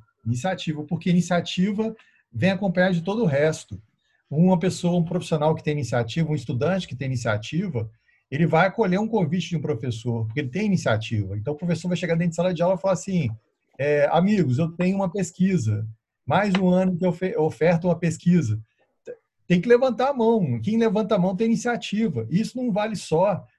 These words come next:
pra aquele, pro aluno que tá no primeiro ao décimo período, vale também pro aluno que já formou, né? Por quê? Porque, é, ele também tem que ter iniciativa. E é muitas vezes na hora que ele vai despertar pra ter iniciativa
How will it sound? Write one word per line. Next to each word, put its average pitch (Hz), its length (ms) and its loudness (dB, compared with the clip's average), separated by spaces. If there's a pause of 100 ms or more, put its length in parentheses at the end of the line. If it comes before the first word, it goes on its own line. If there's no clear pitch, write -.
(200)
pra 170 120 4
aquele, 170 540 2 (120)
pro 175 140 4
aluno 175 280 4
que 180 100 -4
tá 170 200 2
no 175 100 0
primeiro 180 460 -2
ao 156 160 0
décimo 160 340 0
período, 127 320 -2
vale 175 300 0
também 160 580 -2 (260)
pro 175 120 4
aluno 170 260 4
que 185 100 -4
já 175 140 2
formou, 175 560 0 (140)
né? 175 280 -4
Por 190 140 -2
quê? 131 320 -2 (480)
Porque, 196 720 -2
é, 156 240 -6
ele 175 120 -2
também 190 280 -2
tem 240 240 0
que 196 80 -4
ter 185 80 -2
iniciativa. 127 640 0
E - 40 0
é 185 40 4
muitas 226 280 0
vezes 190 200 0
na 202 100 0
hora 190 180 4
que 208 80 -6
ele 202 60 -6
vai 202 100 -4
despertar 196 600 2
pra 165 140 0
ter 151 160 -4
iniciativa 113 880 -4